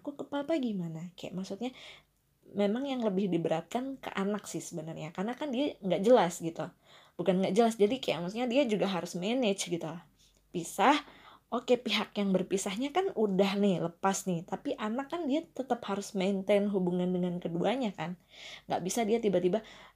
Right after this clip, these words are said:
misalnya dia memang ikut salah satu pihak doang, antara mama atau papanya. Tapi kan dia tetap harus maintain hubungan dengan yang satu lagi kan. Misalnya dia ikut mamanya,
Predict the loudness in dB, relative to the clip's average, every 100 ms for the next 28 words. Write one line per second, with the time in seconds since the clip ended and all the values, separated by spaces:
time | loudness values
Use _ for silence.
0 | -6 -2 2 8 8 8 4 4 0 -2
1 | -2 -6 _ -10 -2 -2 -2 -4 -6 -4
2 | -4 4 6 6 2 -4 -6 -2 -2 0
3 | 0 0 -2 -4 -4 -4 -4 -6 -4 -6
4 | -8 -6 -4 0 0 0 -2 -4 -6 -6
5 | -4 -4 -4 -2 -2 -2 -2 -2 -4 -4
6 | -2 -2 -2 -4 -10 -20 -18 -6 -4 -2
7 | -2 2 2 4 2 -2 -6 -6 -6 -6
8 | -2 0 2 2 0 -2 -2 -2 -2 -2
9 | -4